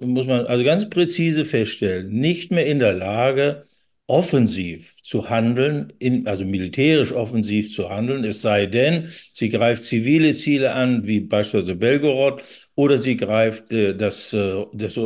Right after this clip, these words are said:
die russischen Raffinerien an, wie sie das mehrere Wochen lang getan hat. Das wird ja bei uns im Westen nicht berichtet. Berichtet wird, dass dann als Reaktion darauf die Russen wiederum die, ähm, die ukrainische, äh, Energieinfrastruktur angreifen.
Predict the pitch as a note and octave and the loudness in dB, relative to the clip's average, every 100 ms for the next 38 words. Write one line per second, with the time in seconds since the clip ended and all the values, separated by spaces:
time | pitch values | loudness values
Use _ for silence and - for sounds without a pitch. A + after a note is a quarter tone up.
0 | G#2 G#2+ G#2+ C3+ B2+ A2+ A2 G#2 G#2 B2 | -2 0 0 0 0 -2 -2 -2 -2 -2
1 | - G#2+ G2+ D#3 E3 D#3+ C#3+ C#3 A2+ A2 | 0 0 2 2 2 2 -2 0 0 0
2 | G#2+ - - _ A2+ A#2+ A2+ A2+ A2+ A2+ | 0 -2 -10 _ 0 4 4 2 0 0
3 | A2 G#2 G#2 - A#2+ B2+ C3+ - - - | 0 0 -2 -2 -2 -2 -4 -10 -20 -8
4 | C3 B2 - - B2+ A#2 D3+ D#3 C3 B2+ | -4 -4 -6 -2 0 2 2 2 2 2
5 | A2 C3 B2 A2+ A2+ - G#2+ G#2 - G#2+ | 0 -2 -2 0 -2 -2 -2 -2 -2 0
6 | E3+ F3 G#2+ G2 G#2+ D3 D3 A2 A#2 B2 | 0 0 -4 -2 -2 -2 -2 -2 0 0
7 | A#2+ - - - - A#2+ - B2 A2+ A2+ | -2 -10 -20 -20 -2 -2 2 0 0 -2
8 | G#2 G#2+ A2 G2 - C#3+ G#3 A3 C#3+ G2+ | -2 0 2 2 2 4 6 6 4 4
9 | F#2 G2+ C#3 D3 _ _ _ A#2 A2 C#3+ | 2 2 0 -4 _ _ _ -2 2 2
10 | D3+ D#3 C#3 C#3 C3+ C3 C#3+ C3+ A2+ B2 | 2 0 2 2 2 2 0 0 0 0
11 | A#2+ A#2 - - _ - A#2+ A2+ A2 A2 | 2 2 0 -8 _ 2 4 4 2 0
12 | - B2 A#2 B2 A#2 A2 - B2 C3+ E3+ | -4 -6 0 2 2 0 -4 0 2 2
13 | G3 D3 C3 A#2 C3+ B2+ A#2 A2+ G#2+ C3 | 2 0 0 0 0 0 2 0 -2 0
14 | B2+ B2 D#3+ E3 A#2 G#2+ G#2 - G#2+ G#2 | 2 2 2 2 0 -2 -4 -2 -4 0
15 | G2+ G#2 G2 F2+ F2+ F2 F#2 - | 0 0 -4 -4 -8 -8 -12 -16